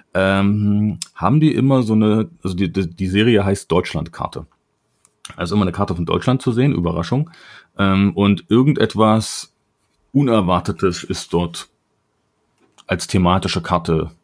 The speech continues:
draufgelegt, als Layer drüber gelegt. Und dann ist immer so ein kleiner, ähm, ja, so ein Halbseiter Text dazu geschrieben, wo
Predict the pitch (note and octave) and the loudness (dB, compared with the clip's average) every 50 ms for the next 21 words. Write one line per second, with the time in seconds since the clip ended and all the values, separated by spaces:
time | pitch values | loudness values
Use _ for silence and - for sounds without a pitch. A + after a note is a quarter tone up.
0 | _ _ _ _ _ _ - - D#2 D#2 E2 - - E2 D2+ D2 D2+ - - - | _ _ _ _ _ _ -4 -2 -2 -2 -2 -2 -4 -4 -4 -4 -6 -8 -8 -8
1 | E2 - E2 D#2+ D#2+ D#2 D2+ D2+ D#2 - E2+ E2 E2 - - - E2 E2 E2+ - | -8 -4 -2 0 0 0 0 -2 -4 -6 -8 -6 -6 -8 -8 -8 -10 -10 -10 -12
2 | - - - - - - - - - - - _ - F#2+ E2 G2 G#2+ A2 F#2+ A2 | -16 -20 -20 -20 -20 -20 -20 -20 -20 -20 -16 _ -2 0 2 4 2 2 4 4
3 | A2+ A2+ G2+ A2 G#2+ F#2 - G#2+ G2+ G2+ G#2 G#2 G#2 G#2 G2+ G2+ G#2+ G2+ F2 - | 2 4 4 4 2 2 2 2 2 4 4 4 4 4 4 4 4 2 2 0
4 | F#2+ F#2 F2 F2 E2+ E2+ E2+ E2 E2 - - - _ _ _ _ _ _ _ _ | 0 0 2 2 0 0 0 -2 -2 -4 -10 -18 _ _ _ _ _ _ _ _
5 | - D#2+ D#2 C#3+ - E2 D#2+ - _ _ - _ _ _ _ - - - F#2 F2 | -16 -14 -14 -12 -14 -16 -18 -20 _ _ -20 _ _ _ _ -8 -2 0 0 0
6 | E2 - E2 E2 D#2+ D#2+ D#2 - E2+ D#2+ E2 E2 - F#2 E2+ - - - E2 E2 | -2 -4 -2 0 0 0 0 -2 -2 -2 -2 -2 -4 -4 -4 -4 -6 -4 -4 -2
7 | E2 - A#2 A2 A#2 - - - G2+ F#2+ F#2+ F2 F2 F2+ F2 E2+ | -2 -2 0 0 0 0 2 0 2 2 2 2 2 2 0 -2